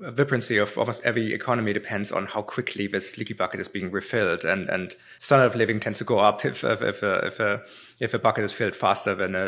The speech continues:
uh, you know, it, um, leaks out. This is what we care a great deal about, right? Like, we think that, um,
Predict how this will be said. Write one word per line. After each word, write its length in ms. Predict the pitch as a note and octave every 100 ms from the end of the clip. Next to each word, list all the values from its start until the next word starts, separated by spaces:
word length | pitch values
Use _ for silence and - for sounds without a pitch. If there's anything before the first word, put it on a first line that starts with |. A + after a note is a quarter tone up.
| -
uh, 280 | G2 F#2+ -
you 80 | -
know, 140 | G2+
it, 260 | G2+ - -
um, 260 | G2 F#2 G2+
leaks 240 | A2 -
out. 380 | - G2 F#2+ - - - - -
This 160 | D#3 D#3+
is 260 | C#3+ -
what 380 | B2+ A#2+ A#2+ -
we 320 | A2+ A#2 A2+
care 400 | A2 - B2 A2
a 40 | G2+
great 340 | - G#2 G2+
deal 180 | A2 A2
about, 420 | F#2+ - - -
right? 220 | G#2+ G#2+
Like, 160 | G#2 G#2+
we 100 | A#2
think 460 | - A#2+ A2 G#2+ -
that, 340 | G#2+ G2+ -
um, 380 | G#2 G2+ G2+